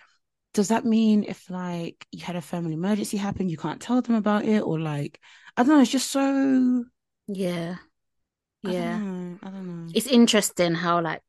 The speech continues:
Speaker 2: people divide up their friends, innit?
Speaker 1: C-, 'cause even, like, I've
Speaker 2: 'Cause
Speaker 1: heard
Speaker 2: some
Speaker 1: some
Speaker 2: people
Speaker 1: worst
Speaker 2: really do, yeah.
Speaker 1: Mm,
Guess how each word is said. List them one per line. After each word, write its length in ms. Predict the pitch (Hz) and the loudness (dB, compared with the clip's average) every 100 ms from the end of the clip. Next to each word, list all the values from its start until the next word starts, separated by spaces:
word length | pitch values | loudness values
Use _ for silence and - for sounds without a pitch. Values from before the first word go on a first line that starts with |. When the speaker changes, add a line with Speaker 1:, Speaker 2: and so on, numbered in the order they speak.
| _ | _
Speaker 2:
people 680 | - 175 - 170 160 160 156 - _ _ _ _ _ - | -8 -8 -6 -4 -2 -2 -4 -10 _ _ _ _ _ -4
divide 300 | 160 170 165 | -2 0 -2
up 120 | - | -6
their 140 | 160 151 | -10 -8
friends, 460 | - 156 147 147 | -6 -4 -4 -4
innit? 260 | 160 147 143 - | -6 -6 -8 -14
Speaker 1:
C-, 60 | - - | -10 2
'cause 180 | 285 | 6
even, 260 | 330 349 320 | 8 8 6
like, 100 | 254 | 6
I've 80 | 202 | 4
Speaker 2:
'Cause 40 | - | 2
Speaker 1:
heard 60 | 226 | 8
Speaker 2:
some 80 | 302 | 8
Speaker 1:
some 40 | |
Speaker 2:
people 160 | 294 185 | 8 4
Speaker 1:
worst 80 | 170 | 2
Speaker 2:
really 180 | 160 156 | 0 -2
do, 100 | 214 | 0
yeah. 380 | 214 180 196 185 - 165 | 0 0 0 -4 -8 -8
Speaker 1:
Mm, 280 | 160 156 | -8 -8